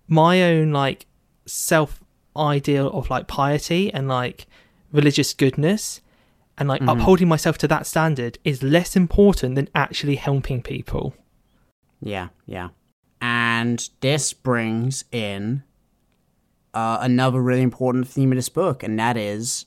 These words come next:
Speaker 2: uh, bigotry. You know,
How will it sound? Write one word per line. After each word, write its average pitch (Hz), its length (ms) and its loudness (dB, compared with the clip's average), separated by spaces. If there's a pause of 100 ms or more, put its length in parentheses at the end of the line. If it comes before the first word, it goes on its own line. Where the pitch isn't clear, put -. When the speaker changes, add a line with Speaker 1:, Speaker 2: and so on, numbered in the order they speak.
Speaker 2:
uh, 107 440 -2 (120)
bigotry. - 540 -4 (920)
You 120 120 -2
know, 110 300 -4